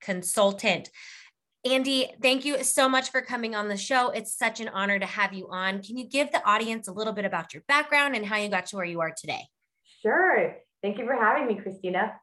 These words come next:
Speaker 2: Uh, I've been, gosh, almost six years working with babies and big kids all the way through, teaching them to be great sleepers. And of course, it all started with my own two kids who were horrible sleepers. Like, that's why everybody gets into this. You had
Speaker 1: Yeah.
Speaker 2: it rough with your kids. And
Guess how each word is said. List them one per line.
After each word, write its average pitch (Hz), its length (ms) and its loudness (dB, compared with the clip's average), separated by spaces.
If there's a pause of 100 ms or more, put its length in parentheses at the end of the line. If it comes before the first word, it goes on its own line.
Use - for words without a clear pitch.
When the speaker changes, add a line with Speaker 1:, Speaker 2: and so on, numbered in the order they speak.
(420)
Speaker 2:
Uh, 208 320 6
I've 254 280 4
been, 277 360 0 (380)
gosh, 262 200 -2
almost 294 320 2
six 240 240 2
years 214 500 4 (360)
working 196 460 2
with 170 540 4
babies 269 560 -2
and 196 180 0
big 190 260 0
kids 165 340 0
all 180 140 2
the 180 60 -2
way 180 220 0
through, 160 360 0 (260)
teaching 180 240 -6
them 165 140 0
to 160 60 -6
be 160 100 -8
great 156 280 0
sleepers. 160 460 -4
And 170 280 2
of - 120 -2
course, - 260 2
it 180 80 0
all 165 180 2
started 165 300 2
with 165 140 -8
my 160 160 -2
own 196 180 -4
two 220 80 -8
kids 180 320 -4
who 190 60 -12
were 175 120 0
horrible 165 420 -2
sleepers. - 380 -6
Like, - 120 -18 (140)
that's 175 220 6
why 185 180 6
everybody 175 340 2
gets 175 220 2
into 151 240 -2
this. - 200 -6 (140)
You 165 220 -2
had 175 240 4
Speaker 1:
Yeah. 180 80 4
Speaker 2:
it 175 60 -6
rough 165 300 0
with 160 120 -6
your 156 140 -2
kids. 143 360 -4
And 151 140 -6